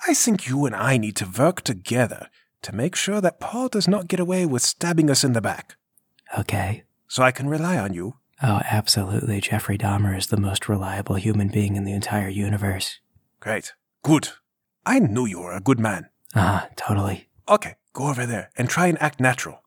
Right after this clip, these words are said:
Speaker 2: Uh, well, I would act natural, but I'm gonna need a beer.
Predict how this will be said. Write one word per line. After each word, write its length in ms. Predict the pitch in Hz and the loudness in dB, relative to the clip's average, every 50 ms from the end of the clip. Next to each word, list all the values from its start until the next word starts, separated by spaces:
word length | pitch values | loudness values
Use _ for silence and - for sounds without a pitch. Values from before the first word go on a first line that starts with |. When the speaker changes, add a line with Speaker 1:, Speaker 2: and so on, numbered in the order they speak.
| - | -2
Speaker 2:
Uh, 220 | - 101 95 98 95 | 0 0 2 2 2
well, 200 | 101 104 98 104 | 2 2 2 0
I 200 | 104 104 110 104 | 0 0 0 0
would 260 | 104 104 110 120 113 | 2 4 4 4 4
act 240 | 110 101 101 - - | 4 2 -2 -2 0
natural, 420 | 110 104 101 101 - - 104 98 | 0 0 0 0 -2 -2 -2 -2
but 180 | - - 107 104 | 0 0 0 2
I'm 140 | 104 101 104 | 2 0 0
gonna 200 | - 104 - 107 | 0 2 2 4
need 200 | 208 208 208 - | 4 2 2 0
a 40 | - | -2
beer. 420 | - 104 101 101 107 117 - - | -2 0 0 0 0 -2 -2 -6